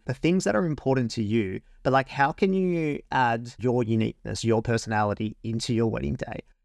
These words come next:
And that might be straying away from some of the, like, so-called, like, traditions, like, in weddings. Like,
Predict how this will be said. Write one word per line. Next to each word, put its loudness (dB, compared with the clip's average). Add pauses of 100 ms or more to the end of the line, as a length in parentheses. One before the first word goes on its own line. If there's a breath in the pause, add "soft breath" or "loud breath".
(160)
And -2 (280)
that 0
might 2
be 0
straying -4
away 2
from -4 (340)
some -2
of 0
the, -2
like, 0
so-called, 0
like, -2
traditions, -2
like, -4
in 0
weddings. -4
Like, -4